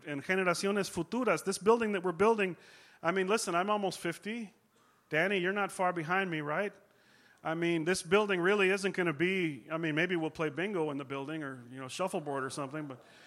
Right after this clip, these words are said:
this, that's a joke. That's, that's a joke, everybody. Settle down.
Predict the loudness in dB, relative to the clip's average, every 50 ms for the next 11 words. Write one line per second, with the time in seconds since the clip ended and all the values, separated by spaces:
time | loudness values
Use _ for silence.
0 | -20 -20 -20 -8 _ -2 -2 -2 -2 -4 -6 -10 -14 _ _ _ _ -2 -2 -2
1 | -4 -6 -4 -4 -4 -4 -4 -8 -14 -16 -14 -14 -10 -10 -10 -8 -8 -8 -6 -4
2 | -4 -4 -4 -6 -10 -12 -12 -12 -12 -14 -14 -10 -2 0 0 2 2 0 -2 -4
3 | -6